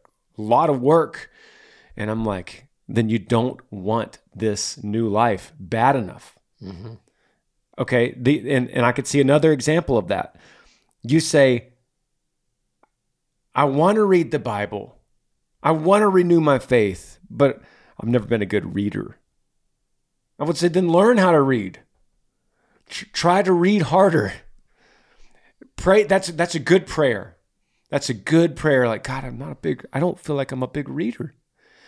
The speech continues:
Speaker 1: Hey, I'm not either. Like, reading is not a first, like, I wasn't born with the, uh, the ability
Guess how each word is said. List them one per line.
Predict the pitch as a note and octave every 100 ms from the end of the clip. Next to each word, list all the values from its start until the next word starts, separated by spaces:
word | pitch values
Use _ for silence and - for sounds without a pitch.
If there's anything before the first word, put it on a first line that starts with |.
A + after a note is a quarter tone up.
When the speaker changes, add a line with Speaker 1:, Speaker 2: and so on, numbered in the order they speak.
| -
Speaker 1:
Hey, | E3 D3+
I'm | D3+ A#3 D4
not | - E3
either. | A3 C#4 A2 - _ _ _ _ _ _ - - - -
Like, | D#3 D#3
reading | D3+ G3+ B3+ G3+
is | C3+ C3+
not | F#3+
a | C#3+
first, | - - F3+ F3 - - _ - -
like, | C#3+ C#3
I | D3+
wasn't | F#3 G#3 F#3 A#2+
born | A2+ E3+ F#3 F3+ F3+
with | C#3 -
the, | B2 A2+ -
uh, | -
the | B2 G#2
ability | - D#3 E3 D#3 D3